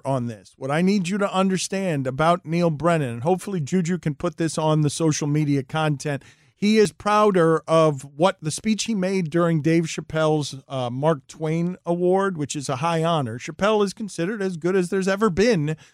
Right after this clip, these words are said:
doing this. And this guy has had an unusual angle and perspective on a comedy legend in real time, while also turning into a great comedian, as Mike said, a comedian's comedian.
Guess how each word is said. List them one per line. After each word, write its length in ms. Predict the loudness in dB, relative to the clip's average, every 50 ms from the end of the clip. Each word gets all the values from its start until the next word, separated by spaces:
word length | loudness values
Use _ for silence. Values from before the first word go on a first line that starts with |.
| _ _ _ _
doing 360 | 4 6 6 6 6 4 2 0
this. 340 | -2 -4 -6 -10 -16 -20 _ -10
And 180 | -6 -2 0
this 140 | 0 0 0
guy 240 | -2 0 0 2 2
has 200 | 2 0 0 -2
had 320 | -2 0 0 0 -2 -4 -6
an 160 | -6 -6 -6 -6 -4 -2
unusual 1160 | 0 0 0 -2 -2 0 4 4 6 6 6 4 4 2 0 2 4 4 4 4 2 0 -4 _ _ _ _ _ _ _ _ 0
angle 520 | 2 4 6 6 6 4 4 2 0 0
and 200 | 0 -2 -2 -2
perspective 760 | -2 -4 -6 -6 -4 -2 -2 -2 -2 -4 -6 -6 -6 -6 -8 -10 _ _ _ _ _ _
on 200 | -2 0 2 2
a 60 | 0 -2
comedy 640 | _ _ -20 -8 -2 2 2 2 2 2 2 2
legend 640 | 2 2 2 2 2 2 0 0 0 0 -2 -2 -6 -4
in 180 | -4 -2 -2
real 340 | -2 0 0 2 2 0 0
time, 440 | -4 -6 -8 -8 -8 -8 -8 -8 -4
while 160 | -2 0 2
also 320 | 2 2 0 0 -4 -6
turning 380 | -6 -6 -6 -4 -4 -4 -4 -4
into 360 | -4 -4 -4 -6 -6 -10 -12
a 40 | -10
great 320 | -8 -4 -4 -4 -4 -4
comedian, 460 | -8 -10 -10 -8 -8 -8 -6 -6 -6 -6
as 200 | -6 -6 -8 -8
Mike 200 | -10 -12 -12 -12
said, 260 | -10 -8 -6 -6 -6
a 40 | -8
comedian's 520 | -10 -10 -6 -4 -2 0 0 0 -2 -2
comedian. 420 | -6 -4 -2 0 0 0 -2 -4